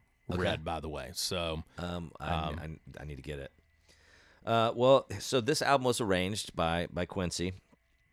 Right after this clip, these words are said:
Speaker 1: and, um, I love how she self-proclaimed herself the Queen of the Blues.
Speaker 2: Oh, yeah.
Speaker 1: <laughs> Uh, she seems to be a very arrogant woman, and I don't mind it at all.
Speaker 2: <laughs> You know, they had to be really strong back then.
Speaker 1: Yeah.
Speaker 2: Um,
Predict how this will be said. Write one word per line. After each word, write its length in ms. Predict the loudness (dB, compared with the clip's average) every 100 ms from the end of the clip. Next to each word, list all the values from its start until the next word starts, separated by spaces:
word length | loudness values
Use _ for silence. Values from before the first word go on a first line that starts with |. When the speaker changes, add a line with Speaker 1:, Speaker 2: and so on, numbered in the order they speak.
| _ _ _ _ _ _ -10 -2
Speaker 1:
and, 280 | 0 2 2
um, 360 | 0 0 -4 -6
I 60 |
love 260 | -4 -2 0
how 360 | 0 0 -2 -6 -14
she 180 | -8 -4
self-proclaimed 1300 | -2 0 0 0 -6 -8 -8 -10 -6 -4 -2 -4 -4
herself 400 | -4 -4 -6 -10 -16 -14
the 80 |
Queen 240 | -6 -4 -4
of 60 |
the 60 | -6
Blues. 640 | -6 -4 -4 -6 -6 -6 -2
Speaker 2:
Oh, 60 | 0
yeah. 200 | 0 -2 -10 -10
Speaker 1:
<laughs> 100 | -10 -10 -20 -20 -20 -18 -18 -18 -18 -4
Uh, 160 | 0 0
she 240 | 0 -2 -2
seems 260 | -4 -6
to 120 | -2
be 120 | 0 0
a 80 |
very 280 | 2 0 2
arrogant 320 | 2 0 -2
woman, 260 | -2 -2 -2
and 100 | -2
I 60 | -2
don't 160 | 0
mind 260 | -2 -4 -6 -6
it 120 | -4
at 40 |
all. 160 | -4 -4 -10 -10 -16
Speaker 2:
<laughs> 320 | -14 -12 4
You 60 | 8
know, 140 | 10
they 100 | 8
had 180 | 6 6
to 60 | 4
be 140 | 8
really 200 | 10 10
strong 360 | 8 8 8 8
back 220 | 6 6
then. 240 | 2 0 -8 -20 _ -20 -2
Speaker 1:
Yeah. 440 | 2 6 8 8
Speaker 2:
Um, 260 | 6 4